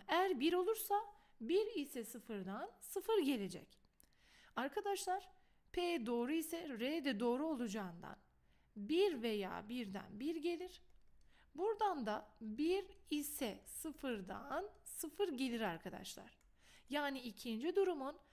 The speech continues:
sıfır gelme durumu var. Her zaman biri vermedi. İkincisini siliyoruz.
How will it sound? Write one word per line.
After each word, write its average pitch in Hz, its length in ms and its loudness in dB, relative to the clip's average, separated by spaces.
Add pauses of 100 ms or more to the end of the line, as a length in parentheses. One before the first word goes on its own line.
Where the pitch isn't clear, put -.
(100)
sıfır 302 360 -6
gelme 202 580 -4
durumu 294 320 -2
var. 339 200 2 (300)
Her 349 240 2
zaman 214 440 -4
biri 247 300 -2
vermedi. 311 580 -2 (360)
İkincisini 233 760 -4
siliyoruz. - 680 -8